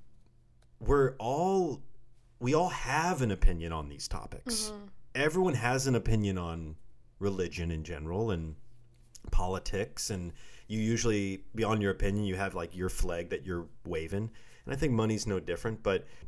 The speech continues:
Speaker 1: I was watching Dave Ramsey just the other day. A guy was making about forty thousand dollars a year his whole life or less. And he's a millionaire. Now he's in his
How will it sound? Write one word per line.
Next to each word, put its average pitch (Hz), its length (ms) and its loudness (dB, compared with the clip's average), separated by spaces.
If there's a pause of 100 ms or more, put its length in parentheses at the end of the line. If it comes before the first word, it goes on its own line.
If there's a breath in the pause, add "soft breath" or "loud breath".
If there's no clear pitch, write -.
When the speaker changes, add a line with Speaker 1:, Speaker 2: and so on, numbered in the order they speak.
(320)
Speaker 1:
I 92 120 0
was 95 200 -2
watching 95 340 0
Dave 95 260 -2
Ramsey 98 300 0
just 98 200 -4
the 110 80 0
other 104 160 2
day. 98 240 2
A 78 40 -6
guy 90 220 -2
was 92 180 -4
making 87 320 -4
about 78 220 -8
forty 117 360 0
thousand 117 400 4
dollars 95 400 4
a 87 40 -4
year 92 440 2 (600 loud breath)
his 101 140 -4
whole 107 260 2
life 78 320 0
or 117 180 4
less. 92 640 2 (360 soft breath)
And 117 120 2
he's 120 120 4
a 143 40 4
millionaire. 120 560 4
Now 92 160 -2
he's 92 160 -4
in 90 80 -2
his 80 260 -6